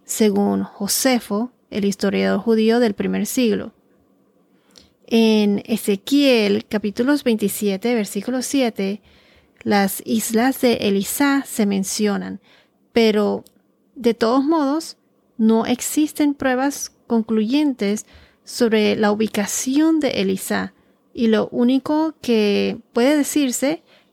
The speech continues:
es que las que hay disponibles señalan a Grecia, más bien que al norte de África o Chipre.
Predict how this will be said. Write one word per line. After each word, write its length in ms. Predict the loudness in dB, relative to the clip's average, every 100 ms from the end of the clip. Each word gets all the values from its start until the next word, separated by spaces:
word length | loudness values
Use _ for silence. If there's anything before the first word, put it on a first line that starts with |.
| -6
es 360 | 0 2 0 -2
que 400 | 0 2 0 -2
las 220 | -4 -4
que 220 | -2 -2
hay 160 | 0 0
disponibles 880 | 0 -2 -2 0 2 2 0 -2 -4 _
señalan 720 | -10 -2 2 2 2 2 0 0
a 120 | -2
Grecia, 680 | 0 -2 -2 -2 -4 -4 -10 _ _ _ _
más 320 | -2 0 0 -2
bien 420 | 0 2 2 0
que 420 | -2 0 2 0
al 180 | -2 0
norte 320 | 0 0 0
de 140 | 0 0
África 680 | -2 -2 -2 0 0 0 0
o 320 | -2 -4 -4
Chipre. 500 | -6 -6 -4 -4 -4